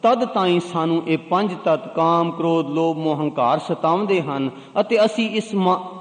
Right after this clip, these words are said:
ਮਾਨਸਿਕ ਅਗਿਆਨਤਾ ਕਾਰਨ ਮਾਇਆ ਵਿੱਚ ਠੋਕਰਾਂ ਖਾਂਦੇ ਹੋਏ ਦੁਖੀ ਹੁੰਦੇ ਹਾਂ। ਸੋ ਸਾਡੀ ਇਹ ਤਰਸਯੋਗ ਹਾਲਤ ਉਨਾ ਚਿਰ ਰਹੇਗੀ, ਜਦ ਤਾਈਂ ਸਾਡੇ ਅੰਤਰ ਆਤਮੇ ਸ਼ਬਦ ਦਾ ਪ੍ਰਕਾਸ਼ ਨਹੀਂ ਹੁੰਦਾ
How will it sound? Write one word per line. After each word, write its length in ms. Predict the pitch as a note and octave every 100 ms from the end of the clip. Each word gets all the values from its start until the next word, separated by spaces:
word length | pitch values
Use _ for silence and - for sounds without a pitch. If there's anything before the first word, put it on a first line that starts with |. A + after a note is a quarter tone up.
| -
ਮਾਨਸਿਕ 580 | D#3+ F3 A3 A#3+ A3+ -
ਅਗਿਆਨਤਾ 560 | E3+ D#3 F3 A3 - G3
ਕਾਰਨ 480 | - E3 D#3 D#3+ F#3+ - -
ਮਾਇਆ 440 | D#3+ F3 G#3 A3+
ਵਿੱਚ 160 | G3+ F3+ -
ਠੋਕਰਾਂ 380 | - G#3 G#3 F#3
ਖਾਂਦੇ 440 | E3 F3 E3+ E3 D3+
ਹੋਏ 340 | C#3 D3+ G3 - -
ਦੁਖੀ 400 | C3+ A3 - G#3+
ਹੁੰਦੇ 340 | C#3 B2+ C3 B2+
ਹਾਂ। 240 | A2+ G#2+ - -
ਸੋ 140 | - C4
ਸਾਡੀ 380 | - D3+ F#3+ B3+
ਇਹ 260 | B3+ A#3
ਤਰਸਯੋਗ 580 | A#3 A#3 C#4 - A#3 G3+ B2
ਹਾਲਤ 300 | C3 G3+ - - -
ਉਨਾ 420 | E4+ F4+ E4+ B3
ਚਿਰ 420 | - A#3+ C#4+ C4+
ਰਹੇਗੀ, 880 | G#3 F3 D#3+ D3+ D#3+ F#3+ F3 - - - -
ਜਦ 340 | A#2 G3+ A#3+
ਤਾਈਂ 520 | A#3 F3+ D#3 D#3 F3+ E3+ - -
ਸਾਡੇ 440 | - E3+ E3+ F3+ -
ਅੰਤਰ 520 | B3+ D#4+ - A#3+ F3+ -
ਆਤਮੇ 540 | D#3+ G#3 C4+ G#3 F#3+
ਸ਼ਬਦ 520 | C#3+ - G#3 G3+ F3+
ਦਾ 100 | D#3
ਪ੍ਰਕਾਸ਼ 640 | D#3 D3+ C#3+ D#3 E3 G3+ A#3+
ਨਹੀਂ 140 | A3+
ਹੁੰਦਾ 600 | G3 F#3 F#3 G3 F#3+ -